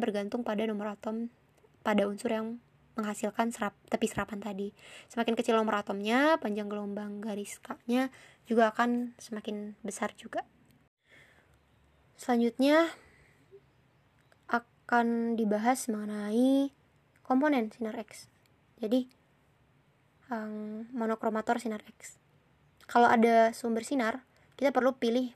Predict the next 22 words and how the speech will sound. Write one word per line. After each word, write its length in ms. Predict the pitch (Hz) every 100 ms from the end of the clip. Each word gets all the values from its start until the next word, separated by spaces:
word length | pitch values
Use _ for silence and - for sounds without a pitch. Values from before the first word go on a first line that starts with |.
| -
panjang 240 | 220 220
gelombang 320 | 214 214 226
menggunakan 480 | 247 214 214 214 240
filter 480 | 240 220 220 214 - _ - - - _
atau 80 | -
sistem 320 | 233 226 -
monokromator. 560 | 226 220 220 208 214 214
Tapi 120 | 220 262
untuk 160 | 277
sinar 240 | - 220 214
X 240 | 254 -
ada 80 | 226
beberapa 320 | 208 214 - 240
jenis 400 | 220 247 - - - - _ _ -
monokromator 560 | 226 226 220 220 247
yang 240 | 247 233 226
dapat 320 | 208 208 233 - -
digunakan. 440 | 214 214 220 226
Yang 160 | 220 214
pertama, 360 | 233 220 226 -
satu, 280 | - 226 233 - _ _ _ _ - - _ -
filter. 360 | - 220 220 208